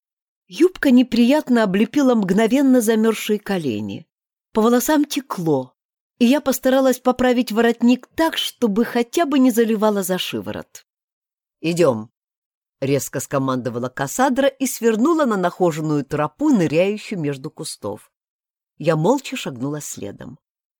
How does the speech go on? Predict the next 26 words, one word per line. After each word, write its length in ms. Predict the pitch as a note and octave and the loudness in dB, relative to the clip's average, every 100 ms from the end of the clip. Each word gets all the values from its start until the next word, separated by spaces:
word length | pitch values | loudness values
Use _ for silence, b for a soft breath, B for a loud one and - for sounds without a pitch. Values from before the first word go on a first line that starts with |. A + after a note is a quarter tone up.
| _ _ _ _ _ _ _ _ | _ _ _ _ _ _ _ _
Казалось, 540 | D#3+ D#3+ A3+ F#3 - D#3 | -6 -2 0 0 -2 -4
небо, 500 | E3 A3 A3+ C#3 C3+ | -2 0 -2 0 -2
мир 400 | D#3+ A#3+ G#3 D3 | 0 2 2 2
и 60 | |
даже 280 | C#3+ F3+ F#3+ | 0 0 -2
сам 380 | - - D4+ D4 | -4 0 -2 -2
Творец 720 | - A#3 C4 G#3 D3+ - - _ | -8 -4 -2 0 -2 -4 -10 _
очень 380 | B3 A#3+ A3 A3 | -6 -6 -6 -6
злятся 540 | E3 C#3+ A2+ - - | -6 -6 -6 -6 -6
на 140 | G#2+ G#2+ | -6 -6
нас 180 | A2 G#2+ | -8 -8
за 200 | B2+ G#2+ | -8 -8
что-то. 540 | - A2+ G2+ - D3+ _ _ _ _ _ - | -8 -10 -12 -14 -20 _ _ _ _ _ -10
Дождь 420 | D#3+ D4 F#4+ - | 0 0 0 -4
лил 260 | G3 C4+ C#4+ | -2 -2 -2
стеной, 540 | - - B3 G3 D#3 | -6 -4 -2 0 -2
так 260 | C#3 E3+ E3 | -2 -2 -4
что 200 | - D#3+ | -6 -4
ни 160 | C#3+ | -2
море, 400 | D3 F#3+ C4+ C4 | -2 0 0 0
ни 140 | G3 D#3+ | 0 -2
окрестных 600 | E3 A3 C4 - E3 D3 | -2 0 -2 -2 -4 -4
гор 240 | C#3+ C4 | -2 -2
не 160 | A3+ F#3 | -2 -6
было 260 | F#3+ F3 C#3 | -6 -6 -8
видно. 500 | A2 G#2+ A2 - | -10 -14 -14 -16